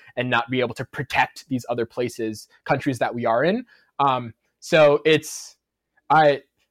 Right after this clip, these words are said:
I like the podcast format because I, I literally had no background, so I'm just kinda, like, riffing and thinking of ideas as they come up. But,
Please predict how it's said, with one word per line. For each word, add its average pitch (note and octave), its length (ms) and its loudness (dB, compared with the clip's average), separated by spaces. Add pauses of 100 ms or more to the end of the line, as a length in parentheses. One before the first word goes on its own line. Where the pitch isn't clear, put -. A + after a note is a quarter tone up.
(240)
I F3 100 8
like A#3+ 180 8
the A#3+ 80 6
podcast F#3 460 6
format A#3 320 8
because F3+ 180 4
I, D#3 160 8
I D3+ 100 8
literally F3 400 8
had D3 220 6
no D#3 160 8
background, E3 480 6
so F3+ 80 6
I'm D3+ 120 8
just D#3 140 -2
kinda, D#3+ 160 6
like, C#3+ 160 4
riffing C3+ 420 0
and C3 140 0
thinking D3 260 0
of B2+ 120 2
ideas B2+ 360 0
as A#2 120 -6
they A#2 120 -6
come B2+ 220 -6
up. A#2+ 240 -2
But, B2+ 240 2